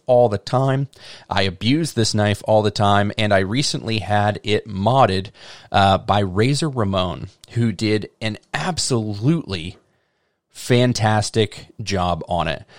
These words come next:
The knife is so gorgeous that it, it's one of those things that I kinda wanna put it in a display case and stick it right beside the monitor of my computer with a light on it so that I can just kinda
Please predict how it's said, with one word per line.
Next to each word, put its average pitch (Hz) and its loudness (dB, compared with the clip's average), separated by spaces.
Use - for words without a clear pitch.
The 113 0
knife 127 4
is 98 0
so - 0
gorgeous 90 -4
that 110 2
it, 104 2
it's 110 0
one 139 4
of 131 2
those 120 2
things 117 0
that 101 2
I 92 2
kinda 110 2
wanna 104 2
put 104 -2
it 98 0
in 98 0
a 95 0
display 92 -2
case 98 -2
and 92 -4
stick - -4
it - -6
right 92 0
beside 92 0
the 87 -4
monitor 92 0
of 92 -4
my 87 -4
computer 95 -4
with 98 -6
a 85 -4
light 92 0
on 107 0
it - -8
so 101 -4
that 92 -6
I 87 -4
can 87 -8
just 90 -6
kinda 90 -12